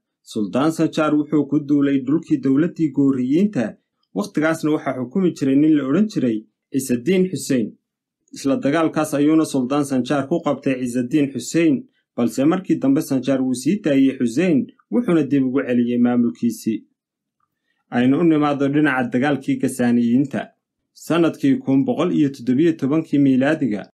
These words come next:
Sultaan Sanjar oo ahaa guddoomiyihii gobolka Khuraasaan, gugaas wuxuu duulaan ku qaaday sultaankii dowladdii Gasaaniyiinta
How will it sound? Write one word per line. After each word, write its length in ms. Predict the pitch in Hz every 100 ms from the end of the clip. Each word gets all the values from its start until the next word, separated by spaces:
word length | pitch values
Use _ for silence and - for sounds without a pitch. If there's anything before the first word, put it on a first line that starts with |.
| _
Sultaan 420 | - 113 107 175
Sanjar 460 | 147 135 131 143 139
oo 120 | 139
ahaa 200 | 131 127
guddoomiyihii 640 | 127 120 120 147 160 147
gobolka 400 | 139 147 135 135
Khuraasaan, 760 | 123 123 120 120 170 156 101 - _ -
gugaas 380 | 214 165 151 156
wuxuu 240 | 143 135 123
duulaan 320 | 127 143 127
ku 160 | 151 147
qaaday 360 | 127 113 98 82 - -
sultaankii 580 | - 113 113 202 196 131
dowladdii 460 | 127 139 143 131 123
Gasaaniyiinta 840 | 120 - 113 113 107 143 180 123